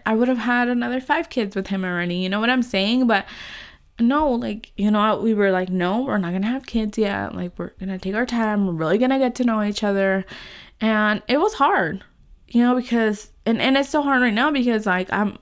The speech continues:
you know, I know now, I know him wholeheartedly. Like, if I were to have a kid with him right now, we've been with each other for five years, you know, dating for six months, and f-, so five years together and six months dating. So we've been knowing each other for a while. And, like,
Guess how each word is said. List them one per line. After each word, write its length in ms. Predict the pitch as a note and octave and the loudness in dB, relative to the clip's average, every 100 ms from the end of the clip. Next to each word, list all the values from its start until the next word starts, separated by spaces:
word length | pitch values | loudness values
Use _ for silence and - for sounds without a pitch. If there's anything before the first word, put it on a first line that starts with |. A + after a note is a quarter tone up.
| - | -2
you 160 | G#3 | 0
know, 120 | G3 G3+ | 2 2
I 100 | A3 | 2
know 160 | B3 | 2
now, 460 | A3+ F#3 F3 G#3+ A#3 | 2 2 2 2 0
I 180 | - A3 | 2 4
know 240 | G#3+ G3 | 4 2
him 220 | G#3+ G#3+ F#3+ | 0 0 2
wholeheartedly. 680 | G3 F#3+ F#3 F3 F3 E3+ | 2 2 2 0 0 -2
Like, 200 | F3 E3+ - - - - | -2 -4 -8 -18 -16 -6
if 120 | - G#3+ | 0 4
I 100 | A3+ | 4
were 80 | |
to 120 | D#4 C#4+ | 2 2
have 180 | C4+ | 2
a 80 | C4 | 0
kid 240 | C4 - G#3+ | -2 -4 -2
with 140 | G#3+ | 0
him 140 | G#3 | 0
right 220 | G#3+ G3+ - | 0 0 0
now, 320 | E3+ E3+ G#3+ | 0 2 0
we've 160 | G3+ | -2
been 180 | - G3+ | -2 0
with 160 | A3+ A3 | 0 0
each 300 | G#3 - - | -4 -6 -2
other 160 | G3 | -2
for 140 | F#3+ F#3 | -2 -6
five 260 | G3 G3 F3+ | -4 -2 -2
years, 420 | F#3 G#3+ A#3 - - - - - - - | -2 0 -2 -4 -14 -18 -18 -20 -20 -4
you 120 | G3+ | 0
know, 180 | G3+ F#3+ | 2 2
dating 320 | F#3 F#3 G#3 | 0 0 -2
for 120 | G#3 | -2
six 320 | G3 G3 - | -4 -6 -6
months, 300 | F#3 F3 A#3 | -2 -2 -2
and 320 | - G3+ F#3+ G3 - - _ - | -2 -2 -2 -4 -16 -20 _ -20
f-, 500 | - - - - - G3+ | -20 -20 -20 -14 -12 -6
so 200 | - F3+ | -4 -6
five 320 | - C#4 D#4+ | 0 0 2
years 360 | B3+ C4 B3+ - | 2 0 -2 -16
together 360 | - A3+ G3 F#3+ | -2 0 2 2
and 220 | G3 F#3+ | 0 -4
six 260 | - G3 - | -6 -6 -4
months 200 | F#3 F#3+ | -6 -4
dating. 300 | E3+ D3+ G3 | -6 -6 -6
So 140 | - | 0
we've 220 | G3 B3 | 2 2
been 320 | D4+ A4+ F#4 A#3+ | 0 -2 -2 0
knowing 300 | A#3+ C4+ C#4 | 2 2 0
each 120 | C4 | -2
other 140 | A#3 | -4
for 140 | G3+ G3 | -2 -2
a 80 | |
while. 440 | E3+ D#3 - - - | 0 -2 -4 -8 -4
And, 160 | A3+ A3+ | 0 2
like, 280 | B3 B3+ | 2 0